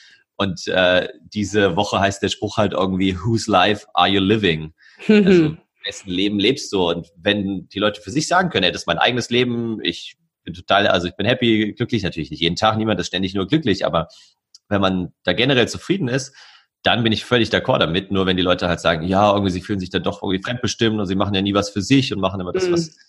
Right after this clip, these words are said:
Speaker 1: was die anderen irgendwie wollen. Ja, das kann natürlich damit zusammenhängen, dass man sich selbst vielleicht gar nicht überlegt hat, was man eigentlich will. Und dann ist natürlich den, fällt's den anderen auch leichter, einen irgendwie so ein bisschen zu lenken
Speaker 2: Ja.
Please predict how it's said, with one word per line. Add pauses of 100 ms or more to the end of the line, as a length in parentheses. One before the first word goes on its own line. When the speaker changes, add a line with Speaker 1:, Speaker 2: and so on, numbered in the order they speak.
(320)
Speaker 1:
was
die
anderen
irgendwie
wollen.
Ja,
das
kann
natürlich
damit
zusammenhängen,
dass
man
sich
selbst
vielleicht
gar
nicht
überlegt
hat,
was
man
eigentlich
will.
Und
dann
ist
natürlich
den,
fällt's
den
anderen
auch
leichter, (260)
einen
irgendwie
so
ein
bisschen (520)
zu
lenken (200)
Speaker 2:
Ja.